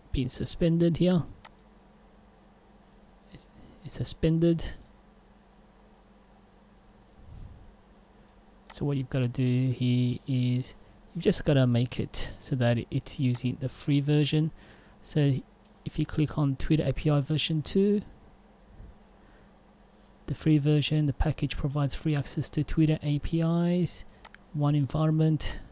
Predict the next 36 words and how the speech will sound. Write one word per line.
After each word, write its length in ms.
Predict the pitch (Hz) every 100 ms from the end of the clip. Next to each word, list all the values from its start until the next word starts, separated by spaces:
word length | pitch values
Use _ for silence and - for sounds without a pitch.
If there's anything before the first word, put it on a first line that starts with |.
| - -
up 140 | 143
to 160 | - 143
fifteen 680 | - - - 151 - 151 139 - - - - - -
hundred 420 | - 143 147 143
tweets 360 | - 156 143 -
per 160 | - 151
month, 420 | 160 190 - - -
and 160 | 139 117
the 80 | 113
cost 420 | - 117 - -
is 260 | 123 113 - -
free. 500 | - - - 85 - - - - - - - - - -
There 140 | 135
is 160 | 139 -
the 360 | 135 123 117 120
basic 400 | 127 - 151 -
one 340 | 147 147 151 - - - - - - -
where 100 | 123
you 120 | 117
pay 220 | - 127
a 20 |
hundred 340 | - 131 120 113
dollars 320 | 120 117 120
a 60 |
month 400 | 120 139 160 - - -
and 100 | 131
you 60 | 120
can 340 | 120 120 113 -
have 240 | 117 - - - -
two 220 | - 151
apps, 460 | 147 165 - - - - - - - - -
and 340 | 143 131 131
you 100 | 120
can 380 | 120 - 120 117
also 380 | - 131 - 135
retrieve 560 | 120 120 - 131 123